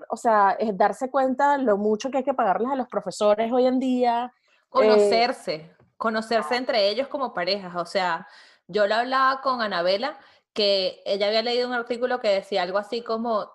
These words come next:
Speaker 2: tú en realidad pasas aproximadamente cinco horas con tu pareja,
Speaker 1: Ujú.
Speaker 2: porque tú trabajas y duermes las otras, y
Speaker 1: Claro.
Speaker 2: es como que es de, de la cena hasta que te acuestas a dormir. Y
Speaker 1: Ujú.
Speaker 2: ahora esa gente está viviendo veinticuatro siete.
Speaker 1: Ujú, ujú.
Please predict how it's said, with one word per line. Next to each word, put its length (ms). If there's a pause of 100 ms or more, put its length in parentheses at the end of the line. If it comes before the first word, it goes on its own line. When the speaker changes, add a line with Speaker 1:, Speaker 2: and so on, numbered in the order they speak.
(140)
Speaker 2:
tú 100
en 100
realidad 340
pasas 400
aproximadamente 760
cinco 360
horas 200
con 140
tu 100
pareja, 460 (360)
Speaker 1:
Ujú. 140
Speaker 2:
porque 200
tú 140
trabajas 560
y 40
duermes 420
las 140
otras, 440 (580)
y 100
Speaker 1:
Claro. 140
Speaker 2:
es 60
como 280
que 200
es 220
de, 300
de 180
la 140
cena 560
hasta 240
que 80
te 80
acuestas 280
a 120
dormir. 280 (580)
Y 120
Speaker 1:
Ujú. 40
Speaker 2:
ahora 120
esa 160
gente 280
está 280
viviendo 540
veinticuatro 500
siete. 380 (300)
Speaker 1:
Ujú, 560 (420)
ujú. 440